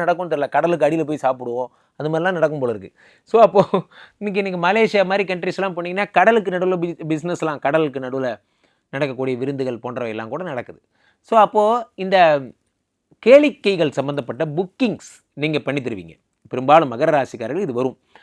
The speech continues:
புடவை, புடவையிலேருந்து ஆரம்பிச்சுக்குங்க. புடவை, அதே மாதிரி கேளிக்கை விடுதிகளுக்கான பூங்காக்கள் ரெடி பண்ணி தர்றது,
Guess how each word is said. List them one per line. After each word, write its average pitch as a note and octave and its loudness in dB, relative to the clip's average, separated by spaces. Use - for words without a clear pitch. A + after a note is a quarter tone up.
புடவை, C3 4
புடவையிலேருந்து F3 8
ஆரம்பிச்சுக்குங்க. G#2+ 0
புடவை, B2+ -2
அதே D3+ -2
மாதிரி C#3+ -2
கேளிக்கை F#3+ 4
விடுதிகளுக்கான D#3 -2
பூங்காக்கள் G#3 6
ரெடி C3 -4
பண்ணி B2 -8
தர்றது, F#2+ -12